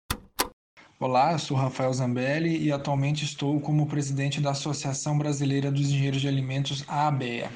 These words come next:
Bom, com relação à epidemia do coronavírus, as indústrias de alimentos, elas não estão alheias a esse problema,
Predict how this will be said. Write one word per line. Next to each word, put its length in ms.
Bom, 240
com 100
relação 460
à 80
epidemia 640
do 100
coronavírus, 1000
as 300
indústrias 380
de 40
alimentos, 760
elas 320
não 220
estão 380
alheias 640
a 80
esse 280
problema, 580